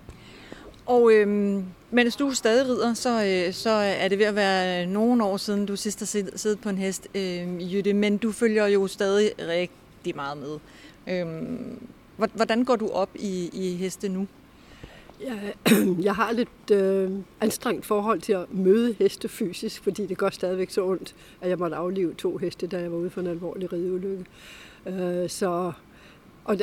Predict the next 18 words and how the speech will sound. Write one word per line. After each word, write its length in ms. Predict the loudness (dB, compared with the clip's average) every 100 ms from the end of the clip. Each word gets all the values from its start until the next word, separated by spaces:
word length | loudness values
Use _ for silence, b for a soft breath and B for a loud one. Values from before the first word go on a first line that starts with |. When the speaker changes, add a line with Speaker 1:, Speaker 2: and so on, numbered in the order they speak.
| 2
Speaker 2:
og 140 | 4
jeg 80 | 6
vil 100 | 4
sige, 160 | 2 0
jeg 80 |
har 160 | 0 -2
desværre 360 | -2 -4 -2 0
heller 180 | 0
ikke 140 | -2 -2
helt 200 | -2 2
muligheden 460 | 2 4 0 -4
for 160 | -6 -10
det 160 | -8 -6
mere, 180 | -6 -8 -14 -10
øh, 340 | -8 -8 -6
når 100 | -4
man 140 | 2 2
ikke, 160 | 0